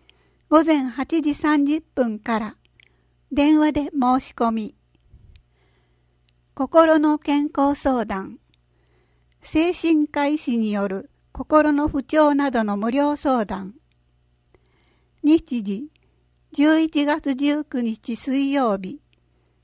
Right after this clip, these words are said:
午後三時から五時。場所、瀬戸朝日医師会館相談室。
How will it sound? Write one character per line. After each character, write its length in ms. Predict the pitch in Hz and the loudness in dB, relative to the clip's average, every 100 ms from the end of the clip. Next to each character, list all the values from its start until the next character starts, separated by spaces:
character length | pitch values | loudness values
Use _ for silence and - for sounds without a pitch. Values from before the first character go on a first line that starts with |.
| _ | _
午 140 | 277 | 2
後 140 | 254 247 | 2 0
三 320 | - 302 285 | 0 0 0
時 120 | 254 | -2
か 200 | 226 226 | -6 -4
ら 120 | 208 202 | -4 -2
五 200 | 254 220 | -2 -2
時。 200 | 214 - _ _ _ _ _ _ _ _ _ - | -6 -12 _ _ _ _ _ _ _ _ _ -6
場 160 | 233 | -6
所、 300 | - 262 240 _ _ _ _ _ _ _ _ | -2 -4 -4 _ _ _ _ _ _ _ _
瀬 200 | - 320 | -4 -4
戸 160 | 311 277 | 0 0
朝 280 | 302 311 254 | 0 -2 -6
日 320 | - 226 - | -6 -8 -8
医 120 | - 247 | -8 -8
師 160 | - | -10
会 280 | - 294 240 | -4 -2 -2
館 360 | - 202 196 302 | -4 -6 -6 -12
相 320 | - 277 277 | 0 4 4
談 260 | 269 254 254 | 2 -2 -6
室。 380 | - - 180 | -12 -16 -16